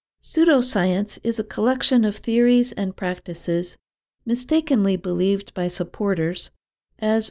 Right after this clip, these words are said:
being based on science. Foster wrote in The Conversation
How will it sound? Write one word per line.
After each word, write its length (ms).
being 300
based 420
on 200
science. 640
Foster 480
wrote 380
in 160
The 60
Conversation 960